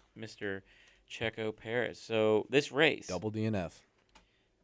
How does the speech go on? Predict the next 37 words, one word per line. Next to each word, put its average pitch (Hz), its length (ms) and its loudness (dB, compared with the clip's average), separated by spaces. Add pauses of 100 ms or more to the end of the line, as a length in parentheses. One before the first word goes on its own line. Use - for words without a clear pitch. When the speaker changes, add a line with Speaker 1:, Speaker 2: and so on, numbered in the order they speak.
(540)
Speaker 1:
the, 113 340 6
this 131 240 0
race 113 220 6
right 110 140 2
here. 98 220 0
Let's 123 160 0
just - 160 -10
go 123 160 8
ahead 113 200 6
and 107 160 -6
get 110 240 2
our 107 240 6
predictions 110 680 -4
in 110 220 -4
right 104 180 0
now. 104 320 0
Pole 135 340 6
position. 117 540 -4
So 120 260 4
now, 151 360 6 (360)
tomorrow 127 460 0
morning, 110 500 -6 (380)
Mister 117 320 -6
Benward, 110 580 0
your 113 300 0
pole 117 300 -2
position. 110 480 -12 (460)
Speaker 2:
Uh, 92 520 6 (240)
well, 101 380 -2 (120)
let's 90 200 -6
see. 76 320 -8
Who 107 140 2
did 107 140 2
I 101 100 2
say 85 260 -4
last 78 300 -2
time? 69 180 -12